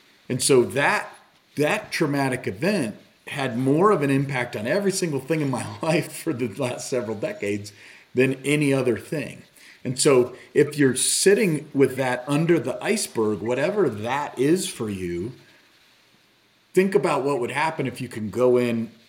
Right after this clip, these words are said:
uncover it, and then turn the page on it. It just, it's so freeing. Um, it turns out my dad does love me.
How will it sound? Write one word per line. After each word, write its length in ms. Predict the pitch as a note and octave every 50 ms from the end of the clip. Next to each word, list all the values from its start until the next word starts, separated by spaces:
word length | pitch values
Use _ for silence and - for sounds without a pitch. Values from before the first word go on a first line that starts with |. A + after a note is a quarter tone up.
| _ _ -
uncover 720 | - C3 C3+ C3 - - - D3+ D#3 D#3 D#3 C#3 B2+ G#2+ G2+
it, 280 | G2+ G2+ G2+ - - - - -
and 180 | A#2+ A#2 B2
then 300 | B2+ B2+ B2 A#2+ A#2 A#2 - - _ _ _ _ -
turn 300 | - - D#3+ D#3 D3 C3+
the 60 | A2+
page 420 | - - - - B2+ B2 A#2 G2+ F2
on 220 | E2+ D#2+ D#2+ D2+
it. 100 | - - _ _ _ _ _ - -
It 220 | A#2+ A#2 - -
just, 320 | D3+ D#3 C3+ - - -
it's 160 | - A#2+ - -
so 260 | - - E3 C#3+ C#3
freeing. 680 | C#3 - - - C3+ C3+ C3+ C3 A#2+ A2 G2 F#2 F2+ F#2 - - - - - _ _ -
Um, 320 | - G#2+ A2 G#2+ G#2 G#2+ - - _ -
it 160 | - C#3 C3+
turns 300 | C#3 - E3+ D#3 C#3+ C3
out 400 | D3+ C#3 B2+ A#2+ A2+ - - - - -
my 220 | C3+ C3 B2+ B2 B2
dad 420 | G#2 A#2 A#2 A2+ A2 G#2+ F#2+ F2+
does 280 | F#2+ B2+ B2+ B2 A2 G#2+
love 220 | A2+ G#2+ G#2 F#2+ G2
me. 260 | G#2+ G#2+ G2+ G2+